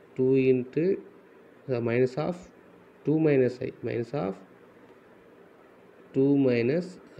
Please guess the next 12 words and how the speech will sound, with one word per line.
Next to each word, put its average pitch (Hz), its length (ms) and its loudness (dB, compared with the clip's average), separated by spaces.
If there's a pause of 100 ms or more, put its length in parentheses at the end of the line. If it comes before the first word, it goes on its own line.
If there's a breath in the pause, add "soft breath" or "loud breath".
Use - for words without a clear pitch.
I 120 80 0 (1200)
into 120 260 -2 (180)
y 117 120 2 (960)
plus 160 280 -2 (1080)
two 139 180 4 (160)
I 139 80 2 (640)
plus 127 200 0 (160)
five-ங்கிற 135 420 4 (100)
ஒரு 113 160 -2
number 117 300 -4
ஆகும். 123 260 -4 (260)
இசட் 147 320 0